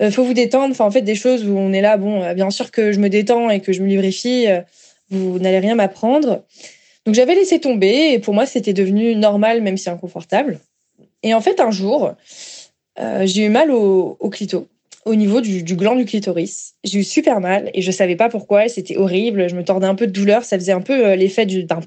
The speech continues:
pic. Et à certains moments, ça faisait vraiment, mais une douleur, mais hyper intense, ce qui faisait que du coup, bah, en plus, j'étais super, euh, crispée. Je commençais limite à avoir des crampes et tout parce que je, je me crispais dans ma, dans ma façon de, de m'asseoir, de me lever, et cetera. Euh, du coup, j'ai eu rendez-vous chez une gynéco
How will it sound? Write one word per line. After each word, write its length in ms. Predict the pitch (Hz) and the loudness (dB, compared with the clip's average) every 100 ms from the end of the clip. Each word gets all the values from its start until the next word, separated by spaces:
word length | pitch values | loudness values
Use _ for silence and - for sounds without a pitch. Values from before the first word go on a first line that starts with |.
| - | -4
pic. 460 | 277 285 - - - - - - | -4 -4 -8 -14 -16 -20 -20 -6
Et 160 | - 240 | 2 4
à 60 | 202 | 4
certains 280 | 202 208 202 | 0 0 2
moments, 260 | 214 269 | 2 2
ça 100 | 262 | 2
faisait 200 | 190 226 | 0 0
vraiment, 200 | 196 233 | 2 0
mais 80 | 240 | 2
une 80 | 185 | 0
douleur, 240 | 185 247 | 2 0
mais 140 | 208 - - | 0 -6 -4
hyper 340 | 285 294 240 | -2 0 0
intense, 400 | 220 208 294 403 - | 0 0 0 -2 -12
ce 60 | |
qui 100 | - | -4
faisait 160 | 202 359 | 0 2
que 80 | 254 | 2
du 140 | 196 | 0
coup, 120 | 262 | 0
bah, 140 | 320 180 | 0 0
en 60 | |
plus, 140 | 180 311 | -2 -2
j'étais 260 | 220 185 | 0 -2
super, 520 | 185 - 247 285 262 | -6 -6 0 0 0
euh, 120 | 220 196 - _ _ | 0 -2 -4 _ _
crispée. 520 | - 240 226 - 311 415 | -4 -2 -4 0 2 2
Je 60 | |
commençais 260 | - 196 202 | 0 0 2
limite 220 | 233 302 | 0 2
à 20 | |
avoir 100 | 196 | 2
des 100 | 180 | 2
crampes 360 | 180 - 302 320 | -4 -2 0 2
et 60 | 262 | 0
tout 140 | 311 | 0
parce 180 | 311 240 | -2 -2
que 160 | - 202 | -2 0
je, 140 | 185 185 - _ _ | 0 -2 -8 _ _
je 120 | 208 | 0
me 100 | 208 | 0
crispais 440 | 202 254 - 269 262 | 2 -2 0 0 0
dans 120 | 226 | 0
ma, 180 | 185 180 | 0 0
dans 100 | 185 | 0
ma 120 | 185 | 2
façon 320 | 202 196 233 | 0 -2 -2
de, 340 | 220 196 185 185 | 0 2 2 2
de 120 | 185 | 0
m'asseoir, 720 | 185 190 - 277 277 269 262 | 0 -2 0 2 4 2 0
de 100 | 196 | 0
me 80 | 196 | 2
lever, 280 | 214 214 247 | 2 2 0
et 60 | |
cetera. 420 | 233 175 185 240 - _ - - _ _ _ - | -2 -2 -2 -2 -8 _ -20 -20 _ _ _ -2
Euh, 520 | 190 180 180 180 175 | 0 0 0 0 0
du 120 | 185 | 0
coup, 140 | 320 | 2
j'ai 100 | 320 | 2
eu 40 | 226 | 2
rendez-vous 340 | 190 196 240 | 2 0 0
chez 200 | 330 240 | 0 0
une 120 | 190 185 | 0 0
gynéco 540 | 262 294 196 185 - | 2 2 0 -4 -4